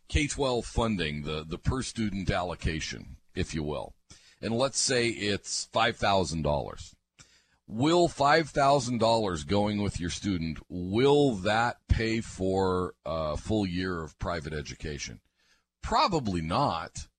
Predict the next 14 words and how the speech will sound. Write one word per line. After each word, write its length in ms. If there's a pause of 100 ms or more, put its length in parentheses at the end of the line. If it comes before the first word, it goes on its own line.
(680)
But 580 (960)
if 140
you've 160
only 240
got 160
to 80
kick 260
in, 500
let's 260
say 160
it's 140
seven 340
thousand 440
dollars, 680